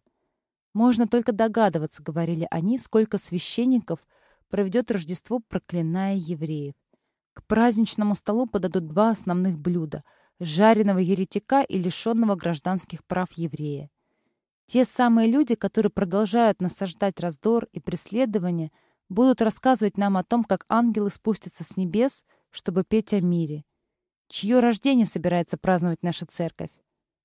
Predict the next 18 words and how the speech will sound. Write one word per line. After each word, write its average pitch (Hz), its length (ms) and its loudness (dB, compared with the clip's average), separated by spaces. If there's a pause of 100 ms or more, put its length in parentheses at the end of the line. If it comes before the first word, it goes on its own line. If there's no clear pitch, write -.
Разве 185 360 4
не 185 100 4
рождение 208 480 4
еврея?» 175 640 -2 (1000)
Лондонская 226 640 0
Тайм 262 380 4
писала 190 420 -4
о 190 40 -2
том, 240 180 -2
что 208 160 -8
достоинство 196 560 0
барона 190 420 0
Ротшильда 208 420 -2
вполне 214 380 0
соответствует 233 640 -2
положению 180 480 -2
депутата 196 480 -4
парламента, 160 800 -4